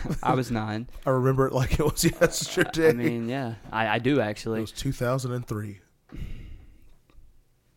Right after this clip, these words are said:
Speaker 2: thousand five.
Speaker 1: No, I was close. <laughs>
Speaker 2: Two thousand five. Um, my, uh, <clears throat> my parents,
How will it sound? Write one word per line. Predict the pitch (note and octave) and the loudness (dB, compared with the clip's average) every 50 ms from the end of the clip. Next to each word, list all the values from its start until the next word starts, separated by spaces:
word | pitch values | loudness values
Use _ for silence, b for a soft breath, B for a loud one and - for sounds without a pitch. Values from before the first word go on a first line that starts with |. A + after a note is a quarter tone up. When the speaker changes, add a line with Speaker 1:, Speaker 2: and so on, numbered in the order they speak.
| _ _ _ _ | _ _ _ _
Speaker 2:
thousand | - - A2+ G2+ F#2 - | -12 -10 -10 -10 -10 -8
five. | - F2+ G#2 G2 F2 F#2+ G#2+ G2 - - | -6 -6 -4 -4 -4 -4 -6 -4 -2 0
Speaker 1:
No, | C3 B2 A#2 G2 - | 2 2 2 0 0
I | - A2+ | -2 -4
was | A2 G2 | -4 -4
close. | - A2 - A#2+ A2+ - - | -6 -6 -4 -4 -4 -2 -2
<laughs> | |
Speaker 2:
Two | E3+ D#3 | -2 -2
thousand | - A#2+ A2+ G2+ G2 C3+ | 0 0 -2 -2 -2 0
five. | B2 G#2+ A2 G#2+ G#2 G#2+ G#2 B B B B B B | 0 2 2 2 0 -2 -4 B B B B B B
Um, | - A#2+ B2+ B2+ B2 A#2+ A#2 A2 A2 G2+ G2+ A#2+ - - - - - - - _ - - - _ _ _ _ _ _ _ _ _ - A#2+ - _ _ _ _ _ _ - | 0 2 4 4 4 4 4 2 0 -2 -4 -10 -14 -20 -20 -20 -20 -20 -20 _ -20 -20 -20 _ _ _ _ _ _ _ _ _ -20 -20 -20 _ _ _ _ _ _ -6
my, | C3 B2 A#2+ A#2+ B2 A#2+ A#2 A#2 A2+ | 0 2 4 6 6 6 6 4 4
uh, | A2+ A2 G#2+ G#2 G#2 - - _ _ _ | 2 2 2 0 0 -4 -6 _ _ _
<clears throat> | _ _ _ _ | _ _ _ _
my | - C#3 C3+ B2+ B2 A2 A2 G#2+ | -8 -8 -6 -4 -2 -2 -2 0
parents, | - - C#3 C#3+ C#3+ C#3 B2 A#2 A2+ - - - - - | 2 2 4 6 6 6 4 4 2 -2 -4 -10 -12 -12